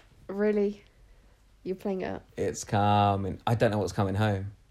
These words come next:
Speaker 2: Everyone
Speaker 1: No.
Speaker 2: keeps saying it's coming home, and I'm like,
Speaker 1: The
Speaker 2: "What?"
Speaker 1: footballers will be coming home,
Speaker 2: I
Speaker 1: whether
Speaker 2: don't
Speaker 1: without a
Speaker 2: care.
Speaker 1: trophy,
Speaker 2: I,
Speaker 1: and
Speaker 2: I
Speaker 1: it affects
Speaker 2: do not
Speaker 1: none of
Speaker 2: understand what
Speaker 1: us.
Speaker 2: they say when they say that.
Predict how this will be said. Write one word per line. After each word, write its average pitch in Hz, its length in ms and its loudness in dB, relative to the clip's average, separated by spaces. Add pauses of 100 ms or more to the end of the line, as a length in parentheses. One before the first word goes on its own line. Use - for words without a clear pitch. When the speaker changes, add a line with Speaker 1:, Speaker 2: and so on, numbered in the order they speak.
Speaker 2:
Everyone 120 220 4
Speaker 1:
No. 117 80 4
Speaker 2:
keeps 104 100 -4
saying 117 120 4
it's 110 120 0
coming 104 200 0
home, 120 240 2
and 101 80 -2
I'm 101 100 0
like, 98 320 -4 (560)
Speaker 1:
The 370 120 0
Speaker 2:
"What?" 466 300 4
Speaker 1:
footballers 247 300 6
will 214 100 2
be 202 100 -6
coming 196 260 -4
home, 196 280 -4
Speaker 2:
I 277 40 -6
Speaker 1:
whether 285 160 -2
Speaker 2:
don't 135 100 0
Speaker 1:
without - 200 0
a 123 40 0
Speaker 2:
care. 120 140 0 (160)
Speaker 1:
trophy, 202 200 -4 (220)
Speaker 2:
I, 208 40 -4
Speaker 1:
and 208 140 -2
Speaker 2:
I - 40 -2
Speaker 1:
it - 40 -6
affects - 280 -6
Speaker 2:
do - 40 2
not 151 80 2
Speaker 1:
none 143 100 0
of 120 60 -2 (100)
Speaker 2:
understand 120 360 -2
what 110 100 -2
Speaker 1:
us. 92 40 -6
Speaker 2:
they 110 80 -2
say 117 220 -4
when 110 140 -4
they 104 80 -4
say 113 200 -4
that. 107 240 -6